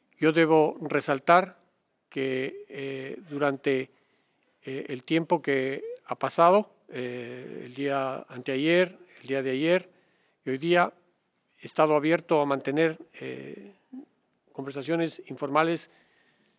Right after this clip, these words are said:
consultas informales con todas las delegaciones, y yo he conversado con la delegación rusa y debo destacar que no tuve ningún problema de mantener una discusión, unas consultas muy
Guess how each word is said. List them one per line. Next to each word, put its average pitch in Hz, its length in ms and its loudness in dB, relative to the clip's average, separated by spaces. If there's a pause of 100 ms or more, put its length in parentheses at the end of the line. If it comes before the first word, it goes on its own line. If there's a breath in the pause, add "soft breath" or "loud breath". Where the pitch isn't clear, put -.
consultas 151 540 -2
informales 143 500 0
con 139 140 -6
todas 160 220 4
las 160 100 4
delegaciones, 147 720 0
y - 80 -10
yo 151 100 0
he 151 40 -4
conversado 156 680 0 (460 soft breath)
con 139 300 -8
la 139 80 -6
delegación 139 440 -2
rusa 160 380 2 (460 soft breath)
y - 60 -16
debo 147 300 -2 (320)
destacar 151 520 0
que 151 160 -4
no 156 160 0
tuve 180 200 2
ningún 175 340 2
problema 143 460 0 (280)
de 143 100 -8
mantener 156 500 -2 (640 soft breath)
una 143 500 -4 (160)
discusión, 151 520 -4
unas 156 280 -2
consultas 156 540 -2
muy 196 420 0